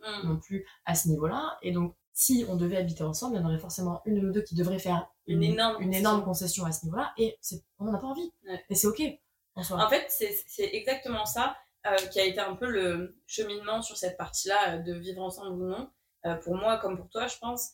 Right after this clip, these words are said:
Speaker 2: Mhm.
Speaker 1: c'est qu'en fait, euh, moi, je suis convaincue au plus profond de mon âme, parce que, bah, je l'ai vécu dans trois de mes anciennes relations quand même,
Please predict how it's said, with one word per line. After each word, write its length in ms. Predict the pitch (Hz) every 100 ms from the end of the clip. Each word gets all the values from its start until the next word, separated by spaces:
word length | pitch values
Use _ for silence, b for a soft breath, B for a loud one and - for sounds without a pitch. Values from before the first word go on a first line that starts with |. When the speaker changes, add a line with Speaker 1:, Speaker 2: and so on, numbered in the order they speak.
| 196
Speaker 2:
Mhm. 140 | 185
Speaker 1:
c'est 140 | 202
qu'en 140 | 190 185
fait, 300 | - - -
euh, 200 | 190 180
moi, 220 | 185 190 220
je 160 | 196
suis 360 | 180 - 180 175
convaincue 840 | - 233 226 220 - 240 240 - -
au 100 | 180
plus 140 | 185
profond 320 | - 220 -
de 120 | 220 208
mon 160 | 202 208
âme, 340 | 220 214 175 -
parce 200 | 180 180
que, 340 | - 190 180 180
bah, 220 | 175 175
je 100 | 180
l'ai 80 | 180
vécu 300 | 185 - 220
dans 460 | 180 165 156 - - _ -
trois 240 | - 220
de 120 | 180
mes 220 | 185 180 175
anciennes 300 | 175 185 180
relations 440 | 170 175 170 226
quand 100 | 208
même, 180 | 185 220